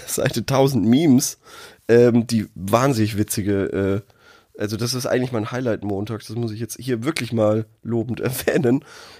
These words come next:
So, nächste Frage. Mm, lass mich mal schauen. Ich will das hier. So, Achtung.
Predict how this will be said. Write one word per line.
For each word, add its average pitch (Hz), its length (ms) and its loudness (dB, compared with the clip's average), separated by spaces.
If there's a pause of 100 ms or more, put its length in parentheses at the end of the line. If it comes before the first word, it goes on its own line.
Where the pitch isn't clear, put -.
(120)
So, 139 320 4
nächste 143 440 2
Frage. 90 500 -2 (400)
Mm, 165 1120 4
lass 117 200 -4
mich 120 200 -4
mal 107 240 0
schauen. 98 880 -2 (680)
Ich 151 680 0
will 135 920 2 (500)
das 120 240 2
hier. 92 240 -6 (140)
So, 147 440 2 (180)
Achtung. - 440 -4